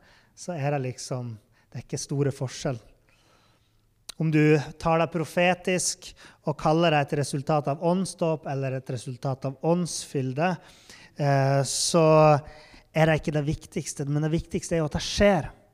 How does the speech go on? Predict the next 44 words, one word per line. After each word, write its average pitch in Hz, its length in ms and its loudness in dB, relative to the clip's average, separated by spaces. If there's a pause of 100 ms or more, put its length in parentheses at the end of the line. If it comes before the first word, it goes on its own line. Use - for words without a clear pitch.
(160)
og 160 80 2
at - 120 -4
man 165 200 2
ber 196 320 8
om 151 160 0
at 123 80 -10
det 127 140 -6
skal 135 180 -12
skje 143 220 -6 (180)
i 131 80 -4
livene 139 400 -4
våre, 120 160 -10
så 135 160 -14
at - 280 -18
vi 135 80 -10
ber 139 240 -4
om 123 100 -8
at - 100 -14
det 117 80 -12
skal - 220 -18
skje 139 160 -14 (260)
gjentatte 135 720 -8
gang. 135 240 -8 (1300)
At 135 160 -4
Guds - 280 2
ånd 156 200 4
får 131 240 0
verk 151 460 0
i 139 40 -2
livet 139 380 -2
ditt, 123 200 -8
sant? 131 360 -12 (800)
Oppbygg 160 580 -4
det 127 140 -2
i - 100 -20
troa, 139 320 -10
styrk - 560 -4
det 139 140 -6
i 117 100 -8
troa, 151 400 2
og 170 80 6
ikke 190 240 -2
bare 185 240 2
det, 196 160 2